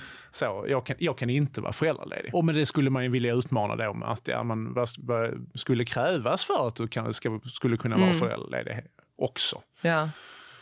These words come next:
Speaker 1: Och jag menar, en riktigt bra chef så ska det ju, så ska det ju inte finnas några som helst hinder i att du har superduktiga medarbetare
Speaker 2: Nej, men
Speaker 1: som,
Speaker 2: precis.
Speaker 1: som driver organisationen
Speaker 2: Precis.
Speaker 1: vidare.
Speaker 2: Verkligen.
Speaker 1: Så
Speaker 2: Nej, men
Speaker 1: liksom
Speaker 2: så där var ju alltså, man kan ju vara föräldraledig som börsnoterad V D, men sen var det då att, så här, att jobba,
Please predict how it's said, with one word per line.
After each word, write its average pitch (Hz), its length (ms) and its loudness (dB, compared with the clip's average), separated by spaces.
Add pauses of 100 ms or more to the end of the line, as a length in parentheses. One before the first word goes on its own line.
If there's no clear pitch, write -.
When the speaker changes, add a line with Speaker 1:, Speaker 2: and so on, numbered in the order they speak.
(400)
Speaker 1:
Och - 80 -8
jag 135 60 0
menar, 131 120 2
en 127 60 0
riktigt 131 260 -2
bra 190 180 2
chef - 360 -2
så - 140 -4
ska 131 200 -2
det 131 60 -4
ju, 131 280 2 (420)
så - 240 -10
ska 139 160 -2
det 135 60 2
ju 139 60 0
inte 156 120 -6
finnas 127 300 -2
några 127 160 -2
som 147 140 -4
helst 123 260 -2
hinder 120 340 -2
i 120 100 -2
att 123 160 -6
du - 80 -8
har 120 300 -4 (480)
superduktiga 123 580 -2
medarbetare 123 520 0
Speaker 2:
Nej, 226 100 6
men 277 160 8
Speaker 1:
som, 254 100 8
Speaker 2:
precis. 277 240 6 (160)
Speaker 1:
som 160 80 2
driver 131 280 2
organisationen 131 720 4
Speaker 2:
Precis. 247 420 6
Speaker 1:
vidare. 113 300 -4
Speaker 2:
Verkligen. 190 300 2
Speaker 1:
Så - 40 8
Speaker 2:
Nej, 247 80 8
men 254 60 8
Speaker 1:
liksom 262 160 6
Speaker 2:
så 247 60 6
där 285 100 6
var 240 140 8
ju 185 60 6
alltså, 180 240 4
man 190 140 2
kan 233 120 4
ju 233 40 4
vara 220 120 4
föräldraledig 214 760 4
som 269 140 6
börsnoterad 185 440 6
V 156 140 6
D, 147 160 6
men 175 160 4
sen 208 160 6
var 185 140 6
det 180 60 6
då 175 140 8
att, 151 120 4
så - 80 2
här, 139 100 6
att 170 140 0
jobba, 220 600 6